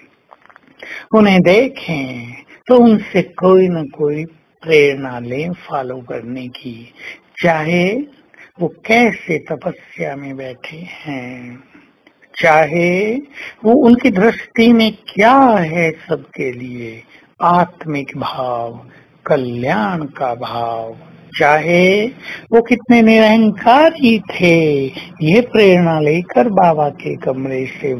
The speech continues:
वापिस आए। चाहे उन्होंने संसार के लिए क्या-क्या किया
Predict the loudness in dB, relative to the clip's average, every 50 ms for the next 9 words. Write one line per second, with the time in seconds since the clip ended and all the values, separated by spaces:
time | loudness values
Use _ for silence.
0 | -4 0 2 2 2 0 -2 -4 -6 -6 -8 -8 -8 -8 -8 -8 -10 -10 -12 -12
1 | -12 -12 -12 -14 -14 -16 -16 -18 -18 -20 -20 -8 0 4 6 6 6 4 2 2
2 | 4 4 4 2 0 -4 -10 -18 -14 0 2 4 6 6 6 6 6 4 4 2
3 | 2 2 2 2 2 2 0 0 2 4 6 6 6 6 6 6 4 2 0 -2
4 | 0 0 0 2 0 -2 -2 -2 -2 -2 -4 _ _ -2 0 0 0 0 -2 -6
5 | -2 0 2 2 2 0 -4 -6 -4 -2 -2 -2 -2 -2 -2 -4 -6 -8 -10 -12
6 | -14